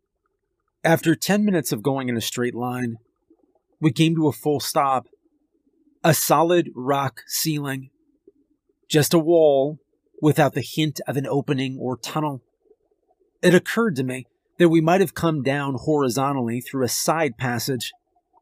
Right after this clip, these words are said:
If that was the case, we were doing the human equivalent of a fly buzzing through a window trying to get out. We looked around, but the ceiling was almost completely flat. There was no telling where we ought to go.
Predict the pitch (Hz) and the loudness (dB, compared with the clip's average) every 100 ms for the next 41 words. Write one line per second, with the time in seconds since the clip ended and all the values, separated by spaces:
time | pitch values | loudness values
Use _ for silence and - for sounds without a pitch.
0 | _ _ - 156 135 113 107 107 135 135 | _ _ -4 -2 0 -2 -6 -8 -8 -6
1 | 127 - - _ _ - 151 143 143 117 | -6 -10 -12 _ _ -2 0 0 0 0
2 | 156 160 151 123 - 151 165 170 143 - | 0 0 -4 -6 -4 -2 0 0 -4 -2
3 | 175 160 101 101 156 _ _ - 143 135 | 0 0 -4 -8 -12 _ _ -2 0 0
4 | - 147 147 160 160 113 147 135 143 123 | 0 2 2 2 0 2 2 2 -2 -4
5 | - 151 123 131 180 135 110 113 131 - | -2 0 0 0 0 0 -2 -4 -6 -4
6 | 143 131 123 127 123 127 - _ _ _ | -2 -2 -2 -2 -2 -4 -6 _ _ _
7 | _ _ _ _ _ _ _ _ 170 190 | _ _ _ _ _ _ _ _ 4 4
8 | 214 254 202 156 135 117 _ _ _ _ | 4 -2 0 0 -2 -6 _ _ _ _
9 | _ _ _ 165 160 - 165 175 175 156 | _ _ _ 2 4 2 0 0 0 -2
10 | 139 147 143 135 - 123 151 147 135 - | 0 0 0 -2 -4 -4 -4 -4 -8 -4
11 | 151 147 135 _ _ _ _ _ _ _ | -2 -2 -6 _ _ _ _ _ _ _
12 | _ - 160 156 127 151 - 180 175 139 | _ 4 4 6 4 2 2 0 0 0
13 | 123 123 127 123 117 127 131 | 0 0 0 0 0 -2 -2